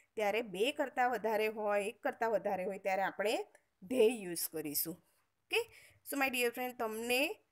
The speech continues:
સબ્જેક્ટ વિશે બરાબર ખ્યાલ આવી ગયો હશે. So મિત્રો, જરૂરથી નોટ ડાઉન કરીને રાખજો. અને આપણા લેવલ વનમાં આપણે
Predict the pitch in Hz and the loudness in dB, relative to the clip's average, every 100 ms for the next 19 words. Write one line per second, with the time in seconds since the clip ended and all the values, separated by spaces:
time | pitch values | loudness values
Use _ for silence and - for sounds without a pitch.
0 | _ - _ - - 202 175 - 262 302 | _ -20 _ -16 -2 0 0 0 2 2
1 | 294 247 226 247 220 202 208 208 220 254 | 0 -8 -4 -2 2 4 4 2 -2 -4
2 | - 247 185 196 269 302 175 175 208 214 | -4 -2 0 2 0 -4 -4 -4 0 0
3 | 202 196 196 160 151 - _ _ - - | 2 0 -4 -6 -6 -8 _ _ -12 -4
4 | 294 294 294 269 277 277 _ _ _ _ | -2 -2 -2 -2 0 -2 _ _ _ _
5 | _ _ _ - 202 220 220 262 226 196 | _ _ _ -2 0 -2 -4 -4 -4 0
6 | 220 233 233 196 202 220 220 214 233 233 | 0 0 0 0 0 0 0 0 0 0
7 | - - _ - 202 233 - 208 247 320 | -2 -18 _ -8 -2 0 2 2 2 0
8 | - _ _ _ _ _ _ 202 208 208 | -10 _ _ _ _ _ _ -8 -2 0
9 | 202 269 302 247 214 214 214 190 - 196 | 0 0 0 0 -2 -2 -2 -2 0 0